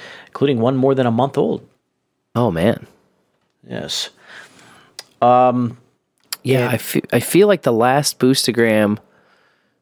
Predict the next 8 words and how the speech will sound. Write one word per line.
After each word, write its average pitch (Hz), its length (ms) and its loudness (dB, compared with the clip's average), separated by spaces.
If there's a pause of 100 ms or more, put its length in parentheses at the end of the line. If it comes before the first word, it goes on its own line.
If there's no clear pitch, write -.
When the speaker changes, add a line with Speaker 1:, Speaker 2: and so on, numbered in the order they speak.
(180)
Speaker 2:
that 107 120 4
I 104 120 2
for - 180 -4
sure 117 220 2
have 92 140 -2
read 95 540 2 (420)
was, 98 440 2
uh, 87 720 0